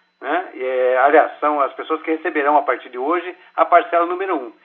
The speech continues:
Então, são três lotes de pagamento e essas pessoas receberão através do crédito em conta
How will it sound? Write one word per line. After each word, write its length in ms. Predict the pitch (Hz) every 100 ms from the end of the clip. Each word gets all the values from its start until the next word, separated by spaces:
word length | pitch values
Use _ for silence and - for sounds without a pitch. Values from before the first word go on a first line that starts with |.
| _ _
Então, 160 | - 156
são 180 | 185 185
três 340 | 190 233 226
lotes 320 | 151 170 214 - _
de 60 | 123
pagamento 640 | - 120 117 135 180 - - _ _ _
e 160 | 143 156
essas 240 | 160 170
pessoas 360 | - 156 180 156
receberão 540 | 170 190 151 147 165 170 - -
através 480 | 143 165 147 160 160
do 100 | 175
crédito 540 | - 160 208 196 -
em 60 | 165
conta 540 | 135 147 180 190 170